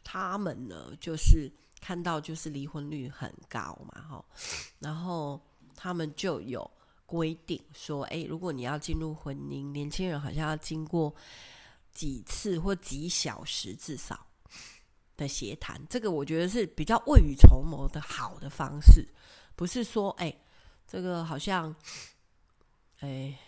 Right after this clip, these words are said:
你无照驾驶，然后 <laughs> 结果出车祸了，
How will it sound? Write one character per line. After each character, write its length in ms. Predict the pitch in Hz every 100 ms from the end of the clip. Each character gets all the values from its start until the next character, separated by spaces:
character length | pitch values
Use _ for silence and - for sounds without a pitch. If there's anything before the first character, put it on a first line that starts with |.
| -
你 160 | 147
无 120 | 143
照 200 | 170 214
驾 200 | 170 202
驶， 300 | 143 - - - _ - _ -
然 140 | 170
后 840 | 143 - 294 - 254 247 - 208 - -
<laughs> 500 | - - - - -
结 140 | - 175
果 80 | 175
出 160 | 175
车 220 | 170 160
祸 180 | 160 147
了， 160 | - -